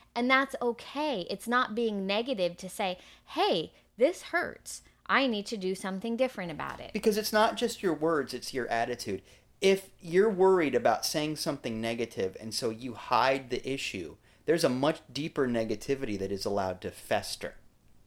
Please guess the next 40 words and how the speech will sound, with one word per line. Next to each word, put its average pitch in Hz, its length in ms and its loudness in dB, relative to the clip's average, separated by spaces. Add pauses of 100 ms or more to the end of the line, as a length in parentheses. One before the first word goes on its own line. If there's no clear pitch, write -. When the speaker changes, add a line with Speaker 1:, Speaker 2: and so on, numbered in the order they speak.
(520)
Speaker 2:
Sometimes 175 640 2
you 135 80 -2
gotta, 127 460 6
you 131 120 -4
gotta 127 340 6
expose 151 640 2
that. 78 220 -4 (220)
If 160 160 2
you 226 140 0
break 185 400 0
your 294 100 -2
foot, 214 560 4 (840)
yeah, 311 200 6
of - 120 2
course 381 300 2
you 180 140 0
fantasize 180 640 4
about 143 240 2
the 143 60 -2
day 185 260 4
when 143 180 -4
you 143 80 -4
can 131 220 -6
get 127 200 -2
back 131 300 2
on 180 240 2
the 180 60 -4
skateboard. 113 640 -4 (460)
But 123 200 4
you're 143 160 6
a 156 40 8
fool 160 520 4
if 123 200 -4
you 131 120 -2
just 123 240 -2
get 120 160 0
back 113 260 2
on 113 120 0
the 110 60 -4
skateboard. 107 500 -4